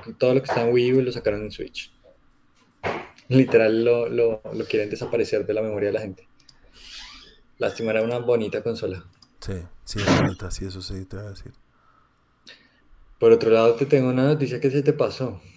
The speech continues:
Speaker 2: ¿Cuál?
Speaker 1: Gael García protagonizará, protagonizará nuevo proyecto de Marvel Studios.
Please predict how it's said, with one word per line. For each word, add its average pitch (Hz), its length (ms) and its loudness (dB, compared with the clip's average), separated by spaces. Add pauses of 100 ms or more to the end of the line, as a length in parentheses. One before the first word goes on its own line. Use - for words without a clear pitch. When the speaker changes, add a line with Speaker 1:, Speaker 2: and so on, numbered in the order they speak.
(100)
Speaker 2:
¿Cuál? 143 440 -6 (760)
Speaker 1:
Gael 117 360 2
García 135 380 2
protagonizará, 143 920 0
protagonizará 135 1600 0 (280)
nuevo 117 240 -2
proyecto 113 520 -2
de 120 80 0
Marvel 98 440 -6
Studios. - 680 -18